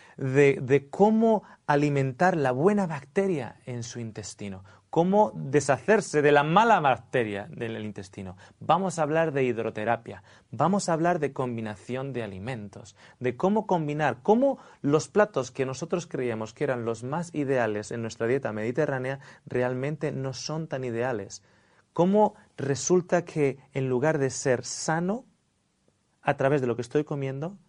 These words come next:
lo que estoy comiendo me está haciendo cada vez más y más enfermo. Hay una cosita que me gustaría comentarles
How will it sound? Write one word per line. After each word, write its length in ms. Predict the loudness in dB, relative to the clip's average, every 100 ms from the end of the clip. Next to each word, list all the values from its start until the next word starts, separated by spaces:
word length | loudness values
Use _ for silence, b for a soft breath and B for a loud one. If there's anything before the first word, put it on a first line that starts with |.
| _ -4
lo 180 | -2
que 80 | -2
estoy 180 | -4 -6
comiendo 480 | -6 -8 -8 -10 -12 b b
me 80 | -10
está 180 | -8 -10
haciendo 400 | -8 -8 -8 -12
cada 240 | -12 -10
vez 180 | -12 -16 b b
más 560 | -10 -8 -8 -10 -16 _ b b _
y 120 | -12
más 220 | -12 -12
enfermo. 520 | -14 -16 -20 -20 -20 _ _ _ _ _ _ _ b b b b b b b
Hay 120 | 0
una 140 | 2 2
cosita 260 | 0 0
que 80 | 0
me 80 | 0
gustaría 420 | 0 2 4 2
comentarles 800 | 0 -4 0 2 2 -2 -6 -12